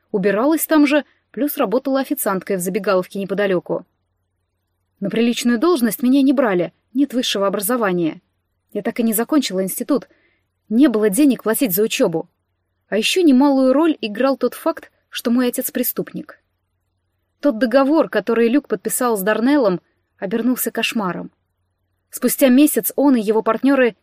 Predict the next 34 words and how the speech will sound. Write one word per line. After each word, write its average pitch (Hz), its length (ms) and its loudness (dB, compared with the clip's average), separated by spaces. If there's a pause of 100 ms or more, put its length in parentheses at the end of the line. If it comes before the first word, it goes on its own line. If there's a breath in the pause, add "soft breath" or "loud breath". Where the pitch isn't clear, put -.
(120)
кинули 208 320 -2
нас. - 340 -10 (680)
Чтобы 254 320 0
рассчитаться 269 500 0
с 226 100 -4
инвесторами, 240 560 0 (120 soft breath)
мы 208 160 -2
продали 240 380 0
дом 262 280 0
и 226 60 0
сняли 254 340 -2
все - 260 0
наши 277 280 -2
сбережения. 220 800 -2 (240)
А 185 80 -10
когда 196 280 0
отец 277 280 0
пошёл 214 300 -2
к - 40 -20
Кейну 240 300 0
за 214 180 0
ответом, 226 460 -2 (320)
его 233 240 -6
даже 226 240 -4
не 226 80 -2
пустили 233 320 -6
на 202 100 -6
порог. 208 420 -4 (1000)
Вот 269 240 0
так 302 180 0
Дарнелл 262 440 4
растоптал 247 480 -2
мою 226 220 -2
жизнь. 190 400 -6